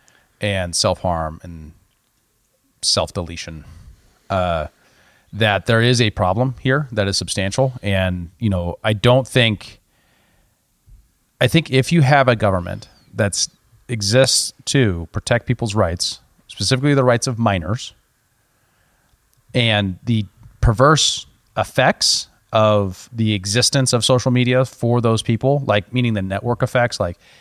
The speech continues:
if you're a parent of a kid who isn't on social media, the amount of pressure that kid has to get on social media,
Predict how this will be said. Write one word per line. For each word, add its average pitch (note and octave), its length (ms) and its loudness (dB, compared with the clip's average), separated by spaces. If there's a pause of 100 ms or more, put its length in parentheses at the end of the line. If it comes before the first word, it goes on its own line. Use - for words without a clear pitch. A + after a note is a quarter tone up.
if A2+ 220 -4
you're D#3+ 280 6
a C3 100 4
parent C3+ 420 2
of A2+ 140 0
a G#2+ 40 -2
kid G2+ 440 0 (400)
who G#2+ 480 -2
isn't B2 200 2
on A2 140 2
social A2 300 0
media, A2 320 0
the A2 160 -2
amount A2 320 0
of A#2+ 100 -4
pressure A2+ 300 -2
that G2+ 180 -2
kid A2 220 -6
has G2+ 300 -4
to - 100 -8
get A#2+ 260 -2
on G2+ 160 2
social - 300 -12
media, - 320 -16